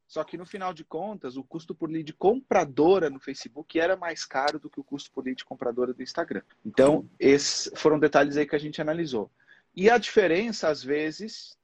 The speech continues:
te-, te-, teve dois detalhes interessantes. Primeiro, a landing page que mais converte numa fonte de tráfego não é a landing page que mais converte em outra fonte de tráfego.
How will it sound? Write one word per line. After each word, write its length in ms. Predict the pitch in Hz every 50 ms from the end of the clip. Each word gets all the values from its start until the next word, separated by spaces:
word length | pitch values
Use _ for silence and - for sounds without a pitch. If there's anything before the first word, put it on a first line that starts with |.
| _ _ _ -
te-, 120 | 156 151
te-, 180 | 151 - 165 160
teve 220 | 160 170 165 156
dois 200 | 151 175 180 185 170
detalhes 360 | 185 170 - 170 170 170 160
interessantes. 560 | 170 160 - 170 175 170 - - 117 117 -
Primeiro, 480 | - - 160 165 160 160 170 208 - - _ _ _ _ _ _ _ _ _
a 120 | - 160 160
landing 420 | 156 170 202 254 254 226 240 233
page 320 | 220 - 196 180 175 147 -
que 140 | - 170
mais 260 | 160 165 180 214 208 -
converte 560 | - 220 208 170 156 165 151 143 143 - -
numa 240 | 147 151 147 143 143
fonte 320 | - - 165 196 - 180
de 140 | 165 165 156
tráfego 560 | - - 139 151 165 160 160 - 127 123 135
não 200 | 143 143 143 143
é 120 | 151 160
a 60 | 170 180
landing 340 | 175 175 165 151 156 147
page 280 | 139 - 151 156 156 -
que 100 | - 147
mais 220 | 147 147 151 175 -
converte 600 | - 175 151 123 131 139 147 151 147 - - 143 _ -
em 200 | 143 139 131 139
outra 280 | 165 208 196 - 202
fonte 300 | 185 - - 175 170 160
de 140 | - 339 339
tráfego. 400 | _ - 247 - - - _ _